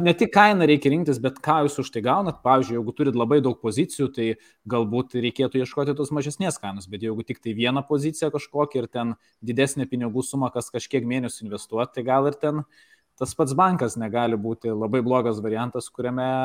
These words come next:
e, esat, bet ilgoji perspektyva vis tiek tikėtina, kad plėsit savo portfelį ir reikėtų susižiūrėti šitas vietas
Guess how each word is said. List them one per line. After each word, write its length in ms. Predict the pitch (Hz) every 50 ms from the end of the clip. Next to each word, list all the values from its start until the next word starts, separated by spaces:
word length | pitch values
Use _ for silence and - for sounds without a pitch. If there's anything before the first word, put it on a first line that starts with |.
| 131 131 131 135 131 131 127
e, 400 | 127 131 143 135 135 135 135 131 - -
esat, 320 | 160 156 135 - - 98
bet 240 | 95 98 110 107 - _ _ _ _ _ _ _ _
ilgoji 380 | 104 101 104 98 113 117 139 139
perspektyva 600 | - 156 156 - - 165 147 - - 170 170 170 156
vis 140 | 151 - -
tiek 160 | 175 160 135
tikėtina, 460 | - - - - 120 113 - 120 110
kad 100 | 117 110
plėsit 320 | - - 123 131 - 117 -
savo 220 | - - 120 110
portfelį 540 | 104 - 107 107 113 - - - 147 143 151 156 151
ir 300 | 143 147 147 143 143 135 135 - - _ _ - - - _ _ _ 104
reikėtų 460 | 110 104 - - 131 123 - 143 135 131 131 - _ _ _ _
susižiūrėti 800 | - 131 - - 135 131 131 143 147 151 147 139 135 - 110 -
šitas 240 | - - 107 101 - 101
vietas 380 | 101 - - 107 120 - -